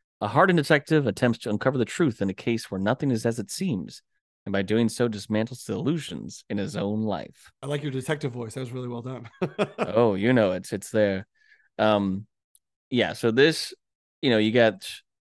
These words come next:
Speaker 1: Justin Timberlake, him and his girlfriend are showing houses. She's a real estate, uh, agent, and he ends up coming home one day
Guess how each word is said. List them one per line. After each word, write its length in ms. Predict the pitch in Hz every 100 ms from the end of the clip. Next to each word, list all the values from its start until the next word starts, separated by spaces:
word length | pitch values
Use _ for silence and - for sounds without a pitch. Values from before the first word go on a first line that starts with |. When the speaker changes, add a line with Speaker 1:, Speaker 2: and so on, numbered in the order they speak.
| _ _
Speaker 1:
Justin 320 | 123 131 131
Timberlake, 640 | 113 120 107 104 104 - - _ _ _ _ -
him 280 | 113 113
and 100 | 107
his 320 | 101 98 98 - _ -
girlfriend 640 | 101 101 98 104 101 98 - _ _ _ _ _ _
are 500 | 90 92 92 92 87 - -
showing 340 | - 113 104
houses. 640 | 98 95 98 101 98 98 95
She's 320 | - 107 101
a 60 |
real 160 | 98 95
estate, 500 | 98 - 92 90 - - -
uh, 260 | 95 85 - -
agent, 420 | 98 107 98 -
and 320 | 92 90 95 _ _ _ _ _ _ _ -
he 280 | 123 120
ends 140 | 117 107
up 160 | 98
coming 420 | - 117 107 101 101 -
home 260 | 147 190
one 160 | 156 127
day 440 | 117 117 117 117